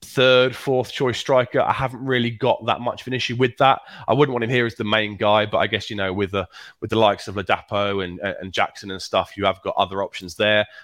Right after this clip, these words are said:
We know he loves the club. Uh, we know he can score goals 'cause he was brilliant in the autumn of, of last season. Okay, it didn't go great for him from November-ish time onwards. Um,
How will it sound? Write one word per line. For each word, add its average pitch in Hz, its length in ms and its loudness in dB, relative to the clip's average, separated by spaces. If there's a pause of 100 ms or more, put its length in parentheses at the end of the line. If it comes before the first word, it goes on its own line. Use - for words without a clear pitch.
We 120 140 2
know 131 100 4
he 120 80 2
loves 113 220 2
the 113 80 -10
club. 123 320 2 (160)
Uh, 101 420 2
we 117 80 -2
know 131 140 2
he 127 80 0
can 151 320 -2
score 147 260 -2
goals 147 320 2
'cause 120 140 -12
he 117 80 -2
was 110 160 -4
brilliant 127 460 0
in 113 120 -6
the 113 140 2
autumn 117 400 0
of, 104 160 -6 (340)
of 101 160 -2
last 104 380 2
season. 117 400 -2
Okay, 98 240 0
it - 100 -14
didn't 98 180 -10
go 95 140 -2
great 98 320 -2
for 98 140 -6
him 92 100 -8
from 92 240 -6 (580)
November-ish 101 600 -2
time 98 240 0
onwards. 101 400 -4 (360)
Um, 117 480 2